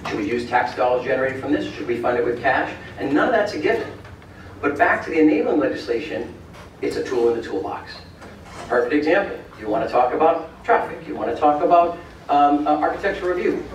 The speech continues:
In the waterfront commission, as our expert testified, it's elevated. Not only do we have to present, not only are these subcommittees,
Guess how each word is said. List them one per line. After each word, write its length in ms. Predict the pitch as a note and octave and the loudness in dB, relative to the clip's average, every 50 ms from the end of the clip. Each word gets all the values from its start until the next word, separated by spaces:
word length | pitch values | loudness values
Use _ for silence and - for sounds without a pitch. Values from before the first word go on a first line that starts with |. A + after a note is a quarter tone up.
| - - - | -12 -10 -8
In 60 | - | -4
the 60 | - | -2
waterfront 540 | D#3 - C3+ - - - - D3+ - - - | 2 2 2 2 2 0 -2 -2 -2 -4 -6
commission, 320 | B2+ B2+ A#2+ A#2+ A#2+ - | -4 -4 -2 -2 -2 -2
as 140 | - A2 G2+ | -2 -2 -2
our 100 | G2+ - | -2 -2
expert 320 | - - - - - - - | -2 -2 -4 -4 -8 -6 -2
testified, 520 | G#3 G#3 G#3+ - - - - - - - - - - - | -2 -2 -2 -2 -4 -2 -2 0 0 -2 -6 -12 -12 -10
it's 140 | F3+ - F#3 | -8 -4 0
elevated. 420 | G3 A3+ - - - - - - - - - - - - - | 0 2 2 0 0 -2 -4 -6 -8 -12 -14 -16 -18 -12 -6
Not 160 | - - A#3+ B3 | -2 0 2 2
only 160 | G3+ E3+ D3+ | 4 2 2
do 60 | - | 2
we 60 | B2+ - | 0 -2
have 120 | - - | -2 -2
to 80 | - - | -4 -4
present, 480 | - - - - - - - - - | -4 -2 -2 0 0 0 -2 -2 0
not 160 | - - - | 2 4 4
only 160 | - A3+ G3+ D3+ | 4 4 2 2
are 40 | |
these 160 | - - - - | 2 0 -2 -2
subcommittees, 580 | - - - - - - G#2+ - - - - | -2 -2 -2 -2 -6 -6 -4 -4 -4 -4 -6